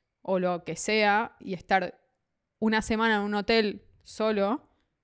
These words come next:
si nunca fuiste a comer solo, si nunca se te ocurrió sentarte en el cine y estar solo. Yo la paso increíble conmigo. O sea, me divierto mucho. Ojalá conociera a alguien como yo,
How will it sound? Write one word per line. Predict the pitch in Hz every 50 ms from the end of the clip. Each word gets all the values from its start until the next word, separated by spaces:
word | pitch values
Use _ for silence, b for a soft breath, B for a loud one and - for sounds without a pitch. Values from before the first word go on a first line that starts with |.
| _ _ _
si | - - - 214
nunca | 180 196 208 220 254 233
fuiste | - 233 196 - 226
a | 196
comer | 196 185 180 175 175
solo, | - - 262 262 220 180 156 160 _ _ _
si | - - 185
nunca | 175 185 196 208 226
se | 214 - 196
te | 185
ocurrió | 175 - 185 180 185 202
sentarte | - 214 202 190 190 185 196 202 190 -
en | 214 190
el | 180 175
cine | - - 208 208 220 233
y | 220
estar | 196 170 - 190 190 180
solo. | - - 208 202 185
Yo | 165 - - 240
la | 269 247
paso | 220 233 - - 247 - _ -
increíble | - 202 196 190 190 - - 190 185 196 220 254 269 277
conmigo. | 214 190 190 220 240 214 185 170
O | - _ _ - -
sea, | - 214
me | 202 196 190
divierto | 190 196 220 247 - 302 277 -
mucho. | 214 214 233 254 247 - 285 294 - -
Ojalá | 196 185 - - 190 190 208 240
conociera | 277 262 240 214 - 247 240 220
a | 226
alguien | 240 254 247
como | 233 208 190 196
yo, | 190 214 233 269 311